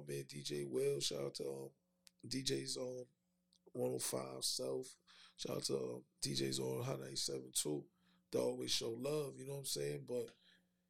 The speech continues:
it's just like, I feel like when you, you put in the bread, you got, you gotta get it back. So, you know,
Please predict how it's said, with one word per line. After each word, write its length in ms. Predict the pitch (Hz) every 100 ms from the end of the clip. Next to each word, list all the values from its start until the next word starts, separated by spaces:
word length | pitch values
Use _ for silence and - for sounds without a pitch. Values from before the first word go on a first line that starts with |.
| _
it's 200 | - 151
just 180 | - -
like, 220 | 80 156
I 80 | 82
feel 240 | - 85
like 340 | 76 76 76 - _ _ _
when 160 | - 127
you, 100 | 151
you 1000 | 175 - _ _ _ _ - _ _ - -
put 220 | 175 160
in 140 | 156
the 60 | 143
bread, 580 | 143 135 151 151 - - - _ _ _ _ _ _ _ _ _ _ _
you 180 | 165 -
got, 140 | - -
you 80 |
gotta 180 | 151 143
get 140 | 147 147
it 180 | 143
back. 260 | 175 170 139
So, 300 | - 123 127
you 80 | 147
know, 280 | 151 147